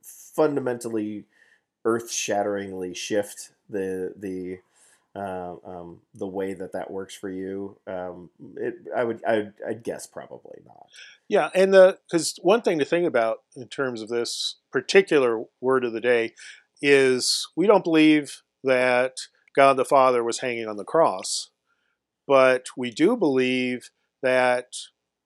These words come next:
Speaker 2: when Jesus died, Jesus took all that human experience, including dying on the cross,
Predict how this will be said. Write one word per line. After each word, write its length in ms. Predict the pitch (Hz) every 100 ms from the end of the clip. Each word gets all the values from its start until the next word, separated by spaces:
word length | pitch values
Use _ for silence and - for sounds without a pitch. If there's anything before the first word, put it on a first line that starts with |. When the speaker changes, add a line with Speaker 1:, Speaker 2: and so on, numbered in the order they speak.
| _
Speaker 2:
when 180 | 131 127
Jesus 480 | 156 147 131 123 -
died, 680 | 156 170 139 117 110 110 - _ _ _ _ _ _
Jesus 480 | - 139 127 123 -
took 480 | - - 170 156 - -
all 300 | 139 156 165
that 280 | 151 139 - -
human 420 | - 160 160 151 131
experience, 680 | - - 160 151 123 117
including 500 | 123 - 180 240 180
dying 320 | 143 131 127
on 120 | 123 120
the 80 |
cross, 480 | 110 123 120 113 -